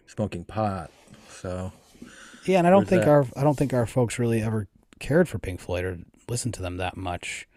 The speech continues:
Speaker 1: No.
Speaker 2: I think
Speaker 1: No,
Speaker 2: because
Speaker 1: not
Speaker 2: in
Speaker 1: at
Speaker 2: the
Speaker 1: all.
Speaker 2: classic rock world, they, they heard those same couple songs, and I don't even really love those songs that got real famous, you know, like
Speaker 1: Dirty
Speaker 2: Another
Speaker 1: Woman.
Speaker 2: Brick in the Wall and
Speaker 1: <laughs>
Speaker 2: Young Lust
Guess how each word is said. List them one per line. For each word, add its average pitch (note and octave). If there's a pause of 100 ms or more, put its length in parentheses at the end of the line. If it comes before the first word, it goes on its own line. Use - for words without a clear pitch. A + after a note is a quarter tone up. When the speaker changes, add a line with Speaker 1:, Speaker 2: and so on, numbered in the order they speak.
(160)
Speaker 1:
No. A#2+ (320)
Speaker 2:
I G#2
think A2+
Speaker 1:
No, A2
Speaker 2:
because G2+
Speaker 1:
not G#2+
Speaker 2:
in G#2+
Speaker 1:
at -
Speaker 2:
the A2
Speaker 1:
all. A2
Speaker 2:
classic G#2+
rock G2+
world, F#2+
they, F#2 (200)
they G2+
heard G2
those F#2
same F#2+
couple -
songs, F#2
and - (800)
I -
don't A2+
even F#2
really F2+
love F#2+
those F2+
songs F2
that F2
got F#2+
real -
famous, -
you F#2+
know, -
like - (520)
Speaker 1:
Dirty G#2+
Speaker 2:
Another G2
Speaker 1:
Woman. A2
Speaker 2:
Brick G#2+
in A2
the G2
Wall F#2+
and C3 (120)
Speaker 1:
<laughs> -
Speaker 2:
Young G2+
Lust -